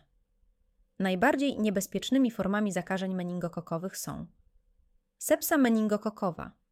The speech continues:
zakażenie ogólnoustrojowe z uszkodzeniem wielu narządów. Śmiertelność sięga dwudziestu do trzydziestu procent.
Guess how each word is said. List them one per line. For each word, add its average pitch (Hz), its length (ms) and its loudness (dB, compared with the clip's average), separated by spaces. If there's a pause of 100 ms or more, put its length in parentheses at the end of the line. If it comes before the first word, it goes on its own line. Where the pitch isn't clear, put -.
(140)
zakażenie 196 540 -2
ogólnoustrojowe 202 920 0
z - 80 -8
uszkodzeniem 180 580 -4
wielu 180 200 -2
narządów. 156 640 -8 (500)
Śmiertelność 220 800 2
sięga 196 320 -2
dwudziestu 190 460 -2
do 240 100 0
trzydziestu 180 460 -6
procent. 160 560 -4